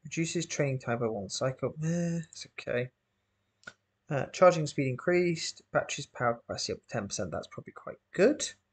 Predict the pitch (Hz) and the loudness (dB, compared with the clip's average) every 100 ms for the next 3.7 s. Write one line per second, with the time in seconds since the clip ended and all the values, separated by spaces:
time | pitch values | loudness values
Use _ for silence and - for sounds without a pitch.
0 | _ - - - _ - - 226 220 208 | _ -18 -18 -20 _ -6 4 6 8 8
1 | 214 202 - _ _ - 131 131 123 120 | 8 4 -4 _ _ -8 -8 -6 -2 -2
2 | - - _ _ _ _ _ _ _ _ | -2 -14 _ _ _ _ _ _ _ _
3 | _ _ - - 143 135 | _ _ -14 0 4 4